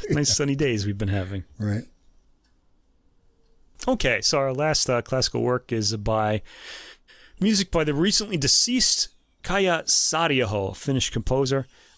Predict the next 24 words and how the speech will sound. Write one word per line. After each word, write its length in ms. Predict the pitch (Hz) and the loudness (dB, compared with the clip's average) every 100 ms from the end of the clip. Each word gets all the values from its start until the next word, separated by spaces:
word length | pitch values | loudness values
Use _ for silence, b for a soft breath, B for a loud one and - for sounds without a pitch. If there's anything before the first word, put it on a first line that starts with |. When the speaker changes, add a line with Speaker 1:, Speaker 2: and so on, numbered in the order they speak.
| b | b
Speaker 2:
Um, 300 | 120 120 - | -2 0 -2
and 120 | 139 | 0
this 100 | 202 | 2
is 120 | 240 160 | 2 2
a, 260 | 135 127 | 2 2
uh, 220 | 120 117 | 2 2
this 200 | 117 156 | 0 0
just 220 | - 269 - | 0 0 0
came 240 | 135 117 | 0 2
out 200 | 113 117 | 2 2
on 280 | 101 92 90 | 0 -2 -4
Bis, 500 | 90 98 107 - - | -4 -4 0 0 0
and 140 | 113 | 0
it 80 | 117 | 0
was, 200 | 123 110 | 0 0
um, 200 | 117 110 | 0 0
scheduled 400 | - - 180 143 | 0 0 -2 -2
to 80 | - | -2
come 160 | 127 | -2
out 160 | 113 98 | 0 -2
before 400 | 107 - 131 123 | -4 -2 0 0
her, 340 | 98 107 104 - b b b b b b | 0 0 0 -4 b b b b b b
her 140 | - 107 | -4 -4
death, 560 | 95 117 113 - - | 0 0 0 -2 -8